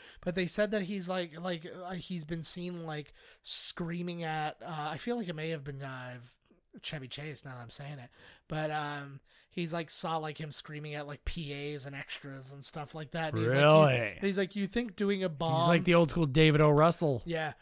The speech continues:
Speaker 1: Then they're like, "You think doing a bomb like the Twilight Mo-, Zone movie would have, like,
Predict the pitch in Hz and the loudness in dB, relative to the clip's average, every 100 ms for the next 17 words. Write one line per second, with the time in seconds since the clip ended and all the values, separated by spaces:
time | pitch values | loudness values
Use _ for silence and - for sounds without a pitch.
0 | _ - 196 196 196 190 196 185 240 226 | _ -6 -2 0 0 -2 -4 -4 -4 -2
1 | 202 175 151 156 170 165 156 156 - - | -2 -2 -2 0 0 -2 -6 -8 -12 -8
2 | 151 156 160 151 156 160 160 135 143 139 | -6 -6 -6 -8 -8 -8 -6 -8 -8 -10
3 | 139 143 135 139 135 147 131 147 139 135 | -10 -10 -8 -10 -10 -10 -8 -8 -8 -10
4 | 131 143 | -10 -12